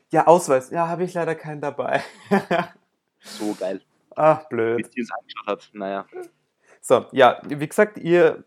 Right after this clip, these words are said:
Speaker 1: äh, der Einzige, der halbwegs davon begeistert war, in ein Museum zu gehen, war ich. <laughs> Ihr drei
Speaker 2: Ja.
Speaker 1: habt's dann
Speaker 2: Gibt nichts Langweiligeres, als in so ein Museum zu gehen. Das war nämlich das Kunsthistorische, glaub ich, oder irgend so ein
Speaker 1: Ja, mein Gott, es war, es war, glaub ich,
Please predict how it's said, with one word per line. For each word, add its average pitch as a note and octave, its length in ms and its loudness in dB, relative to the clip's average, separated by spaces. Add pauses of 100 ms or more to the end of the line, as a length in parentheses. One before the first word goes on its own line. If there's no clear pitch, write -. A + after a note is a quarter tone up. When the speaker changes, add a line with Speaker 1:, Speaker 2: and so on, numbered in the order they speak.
(300)
Speaker 1:
äh, - 300 -10
der C3 220 0
Einzige, D3 380 0
der C#3 140 4
halbwegs C#3+ 280 0
davon C#3 240 -8
begeistert C#3+ 540 2
war, D#3 400 4
in C#3+ 100 -8
ein C#3+ 100 -2
Museum D3 340 -2
zu C#3+ 100 -14
gehen, B2+ 180 -4
war G#2+ 280 -4
ich. A3+ 280 -4 (140)
<laughs> - 1300 -18
Ihr D#3+ 140 2
drei D#3 300 6
Speaker 2:
Ja. F3+ 160 -4 (140)
Speaker 1:
habt's - 260 -4
dann D3 240 0 (240)
Speaker 2:
Gibt - 240 -16 (260)
nichts A2+ 300 -12
Langweiligeres, F#2+ 720 -8
als - 200 -20 (200)
in A2+ 120 -16
so A#2+ 240 -8
ein A#2+ 120 -4
Museum G#2+ 300 -8
zu G#2+ 100 -18
gehen. F#2+ 140 -14
Das F#2 100 -20
war A2 60 -12
nämlich G#2+ 120 -12
das G#2 160 -16
Kunsthistorische, G2 760 -14
glaub F#2 180 -12
ich, F2+ 100 -20
oder - 160 -16
irgend G#2 220 -10
so G#2+ 80 -12
ein G2+ 80 -14
Speaker 1:
Ja, A2 180 -10
mein A#2 220 -8
Gott, A#2+ 160 -6
es C3 160 -10
war, B2 280 0
es - 200 -8
war, B2+ 100 -2
glaub B2+ 160 -6
ich, C3+ 120 -14